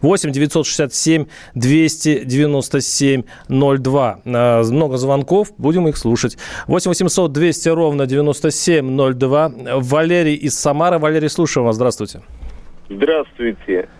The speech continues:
Speaker 2: Ведущий, вам низкий поклон, низкий поклон.
Speaker 1: Взаимно.
Speaker 2: Очень, так сказать, смело, смело, да, ведёте, ведёте. Только единственное,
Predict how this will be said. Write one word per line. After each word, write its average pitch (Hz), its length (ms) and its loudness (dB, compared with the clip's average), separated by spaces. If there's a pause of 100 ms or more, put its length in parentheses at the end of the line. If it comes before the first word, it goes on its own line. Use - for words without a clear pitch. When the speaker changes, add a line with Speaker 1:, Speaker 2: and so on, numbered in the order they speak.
(300)
Speaker 2:
Ведущий, 233 920 0
вам 160 460 -2
низкий 156 420 -4
поклон, 151 640 -2 (480)
низкий - 380 0
поклон. 127 400 -2
Speaker 1:
Взаимно. 131 360 2
Speaker 2:
Очень, 143 100 -6
так 117 180 -4
сказать, 113 240 -2 (420)
смело, 139 500 2
смело, 123 320 0
да, 120 180 0
ведёте, 123 680 -2 (400)
ведёте. 147 520 -4
Только - 280 -4
единственное, 127 680 -2